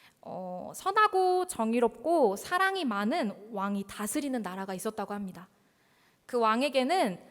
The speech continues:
어, 지혜로웠던 신하가 한 명 있었는데요. 그런데 그 신하는 자기의 신하됨을 망각하고, 어,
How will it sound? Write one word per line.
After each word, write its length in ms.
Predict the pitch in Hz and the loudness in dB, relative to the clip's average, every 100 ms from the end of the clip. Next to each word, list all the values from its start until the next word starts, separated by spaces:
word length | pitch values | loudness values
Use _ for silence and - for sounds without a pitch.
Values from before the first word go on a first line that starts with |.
| - | -20
어, 140 | - - | -14 -6
지혜로웠던 840 | - - 285 349 339 285 285 240 | -4 -2 2 4 6 4 4 0
신하가 420 | 233 381 359 339 269 | 0 2 2 4 2
한 120 | 269 | 0
명 140 | 247 | -2
있었는데요. 720 | 180 208 190 180 175 202 311 - _ _ _ _ _ | -2 -6 -8 -8 -6 -6 -6 -10 _ _ _ _ _
그런데 200 | - 262 | -4 -2
그 120 | 277 269 | 0 -2
신하는 720 | 370 349 330 392 254 160 - - | -2 -2 0 0 0 -4 -10 -16
자기의 560 | - 214 202 214 208 247 | -6 -6 -4 -4 -2 -4
신하됨을 640 | - 415 427 427 285 254 | -6 4 6 6 2 2
망각하고, 920 | 202 180 202 220 - 196 285 262 180 - - _ | 2 0 -2 -2 -6 -6 -2 -2 -2 -10 -20 _
어, 80 | - | -20